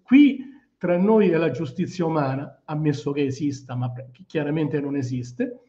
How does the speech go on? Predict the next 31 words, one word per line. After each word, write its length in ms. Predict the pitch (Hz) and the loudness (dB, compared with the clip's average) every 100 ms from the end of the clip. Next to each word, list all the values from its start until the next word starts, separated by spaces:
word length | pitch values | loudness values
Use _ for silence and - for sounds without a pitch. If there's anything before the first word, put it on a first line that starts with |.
| _ _ _ _ - | _ _ _ _ -6
non 220 | 151 147 | -2 0
è 80 | 143 | 0
corretta, 720 | 160 147 139 131 - - 269 - _ - | 0 -2 -2 -8 -8 -6 -6 -8 _ 0
ma 220 | 226 214 | 2 2
è, 160 | 165 190 | 2 0
è, 240 | 190 196 | 0 -2
è 120 | 180 | 2
il 140 | 190 185 | 2 6
discorso 560 | 233 - 202 220 233 | 4 6 4 4 4
tra 560 | - 190 180 - - - | 4 4 4 0 -12 -6
lui 640 | 247 247 240 262 285 285 - _ | 4 6 8 8 6 4 -2 _
e 180 | 254 202 | 2 2
gli 160 | 165 208 | 4 4
esseri 380 | 190 - 160 | 4 0 -4
superiori 480 | 175 240 254 175 208 | -2 -2 -2 0 0
che 80 | 190 | -2
adesso 260 | 135 127 208 | -4 -4 -4
si 80 | |
stanno 280 | 196 131 131 | -4 -6 -6
occupando 380 | 120 139 135 147 | -4 -4 -6 -2
di 80 | 190 | 4
lui 140 | 262 | 6
in 60 | 214 | 8
maniera 300 | 262 285 262 | 6 8 8
molto 260 | 294 285 226 | 6 4 4
ano-, 260 | 196 180 | 4 2
amorevole, 880 | 175 180 160 135 123 131 135 - _ _ | 2 2 2 2 0 -4 -6 -12 _ _
ferma 560 | - 175 139 139 151 | 2 2 2 0 -4
comunque, 600 | 147 156 139 131 127 208 | -2 -4 -4 -6 -4 -2
per 120 | 180 170 | -2 -4
fargli 460 | - 170 151 151 | -2 -2 0 -4